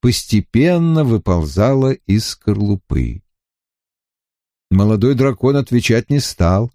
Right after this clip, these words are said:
Он был, собственно, не так уж и велик, длиной, пожалуй, не больше сороковесельной галеры.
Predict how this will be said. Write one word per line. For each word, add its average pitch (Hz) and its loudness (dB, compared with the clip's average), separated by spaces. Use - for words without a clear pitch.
Он 226 2
был, 208 2
собственно, 180 0
не 156 2
так 190 -2
уж - 0
и 165 2
велик, 175 0
длиной, 127 2
пожалуй, 139 0
не 120 2
больше 135 0
сороковесельной 135 0
галеры. 131 0